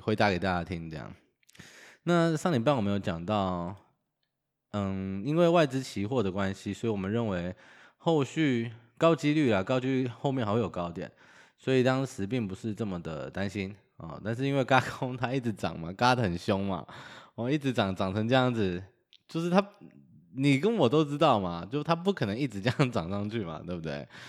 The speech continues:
所以它中间一定会有整理的时候，或者甚至回撤的时候。那我们当时其实也有提到哦，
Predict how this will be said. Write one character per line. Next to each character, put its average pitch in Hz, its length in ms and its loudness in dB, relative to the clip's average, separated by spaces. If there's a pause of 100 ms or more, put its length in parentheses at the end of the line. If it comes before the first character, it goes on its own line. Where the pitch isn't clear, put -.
(240)
所 - 160 4
以 170 60 8
它 156 100 6
中 165 180 2
间 160 160 2
一 127 80 2
定 160 260 2
会 147 180 2
有 92 180 4
整 113 300 -2
理 127 100 2
的 82 140 -4
时 - 120 -12
候， 82 240 -6 (520)
或 139 120 0
者 107 140 2
甚 110 160 -2
至 107 240 0
回 101 240 0
撤 139 160 0
的 95 80 2
时 - 120 -8
候。 80 220 -6 (380)
那 160 160 0
我 143 60 4
们 110 120 0
当 123 160 0
时 120 80 -8
其 - 160 -14
实 101 60 -4
也 101 80 -2
有 92 140 0
提 80 180 -12
到 78 280 -4
哦， - 120 -16